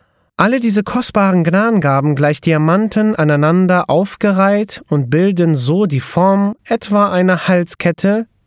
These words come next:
dem Inhaltsverzeichnis für alle Arten guter Gaben vergleichbar. Daher wirst du bei jeder Wohnung, die du bekommen hast, und auch nach allen Umständen deiner Gestalt und Haltung gefragt werden:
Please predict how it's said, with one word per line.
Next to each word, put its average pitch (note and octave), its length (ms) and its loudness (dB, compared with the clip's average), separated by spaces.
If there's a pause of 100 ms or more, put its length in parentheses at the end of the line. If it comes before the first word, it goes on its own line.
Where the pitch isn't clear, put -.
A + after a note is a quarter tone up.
dem D3+ 160 0
Inhaltsverzeichnis G3+ 1080 0
für - 220 -4
alle F#3+ 200 2
Arten F#3+ 520 0
guter G3 380 0
Gaben C#3+ 460 0
vergleichbar. A2+ 880 -4 (1800)
Daher G3+ 520 0
wirst F#3+ 260 -2
du F#3 60 0
bei D3+ 140 0
jeder C#3 520 -2
Wohnung, G#3 540 0 (160)
die D#3+ 100 0
du C#3+ 100 0
bekommen F#3+ 640 -2
hast, F3+ 400 -4 (300)
und G3+ 220 -2
auch G3+ 240 0
nach F#3+ 220 0
allen G3 400 0
Umständen F3 800 0
deiner C3+ 240 0
Gestalt F3 680 -2
und C3+ 220 -4
Haltung D#3+ 320 0
gefragt G3 540 -2
werden: C3 460 0